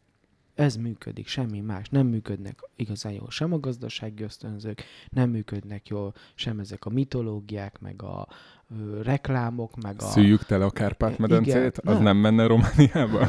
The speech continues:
Speaker 2: <laughs>
Speaker 1: Nem működnek. Sehol nem működnek. És azért, mikor kérdezte ezt, akkor próbáltam egy ilyen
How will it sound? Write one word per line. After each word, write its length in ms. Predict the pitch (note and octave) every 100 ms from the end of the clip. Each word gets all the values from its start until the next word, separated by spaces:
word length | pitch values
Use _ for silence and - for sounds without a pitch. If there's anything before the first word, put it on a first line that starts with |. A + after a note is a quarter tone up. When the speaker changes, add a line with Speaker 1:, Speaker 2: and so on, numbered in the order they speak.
| -
Speaker 2:
<laughs> 400 | B2 - - -
Speaker 1:
Nem 180 | A3+ F#3+
működnek. 720 | A2 G#2+ - G#2 G#2+ G#2 -
Sehol 380 | - A3+ D3 G2+
nem 140 | F#2+ G2+
működnek. 640 | G#2 G2+ G#2 G2+ - - - _ _ _
És 160 | C3 -
azért, 320 | D#3 A#3 B3
mikor 220 | D3+ C3
kérdezte 440 | D#3 A3 A#2+ -
ezt, 160 | C3 -
akkor 180 | C#3+ A2+
próbáltam 640 | F#3 G3+ A#2 G#2+ - A2
egy 200 | G#2+ G#2+
ilyen 240 | A#2 A#2